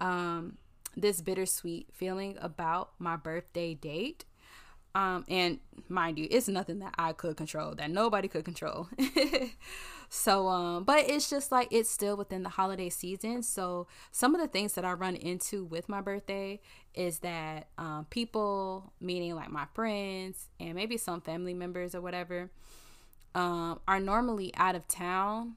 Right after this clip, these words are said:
and, you know, doing other things, or, you know, because it's still around Christmas time and the holidays, or they're preparing for the new year. So meaning, uh, you know, again,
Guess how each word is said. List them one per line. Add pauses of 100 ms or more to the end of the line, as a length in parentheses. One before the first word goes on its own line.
(1200)
and, (180)
you
know,
doing
other
things,
or, (140)
you
know,
because
it's
still
around
Christmas
time
and
the
holidays, (380)
or (420)
they're
preparing
for
the
new
year.
So
meaning, (160)
uh, (280)
you
know,
again,